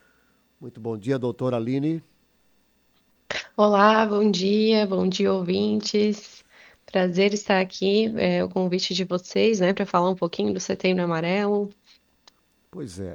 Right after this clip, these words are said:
Speaker 1: eu começo perguntando sobre o próprio Setembro Amarelo, né, a escolha dessa cor, é, todo o seu significado, seu simbolismo e qual é a principal mensagem que o Setembro Amarelo, né,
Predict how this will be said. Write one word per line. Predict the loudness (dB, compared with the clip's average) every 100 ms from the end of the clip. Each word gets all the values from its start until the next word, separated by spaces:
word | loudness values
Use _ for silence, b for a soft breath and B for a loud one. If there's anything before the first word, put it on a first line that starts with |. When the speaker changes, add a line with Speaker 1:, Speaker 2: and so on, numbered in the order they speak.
| -10
Speaker 1:
eu | -10
começo | -8 -6 -8 -8
perguntando | -10 -8 -6 -2 -2 -4
sobre | -10 -8
o | -8
próprio | -6 -8 -8
Setembro | -8 -8 -4 -2 -2 -2
Amarelo, | -8 -8 -4 -4 -4
né, | -10 -14 -18 -20
a | -16 -16
escolha | -16 -8 -6 -6
dessa | -10 -12 -14
cor, | -8 -2 -2 -2 -6 _ _ _ -14
é, | -14 -10
todo | -6 -4 -4
o |
seu | -6 -6 -6
significado, | -8 -12 -12 -12 -2 -2 -2 -6
seu | -10
simbolismo | -6 -4 -4 -2 0 0 0 -6
e |
qual | -4 -2
é | 0
a | -2
principal | -4 -6 -6 -6 -2 -2
mensagem | 0 -4 -4 -4 -2 -4 -8 -12 _ _ _ _ _ _
que | -14
o |
Setembro | -8 -8 -4 -2 -2
Amarelo, | -2 -2 0 0 0 -6
né, | -8 -10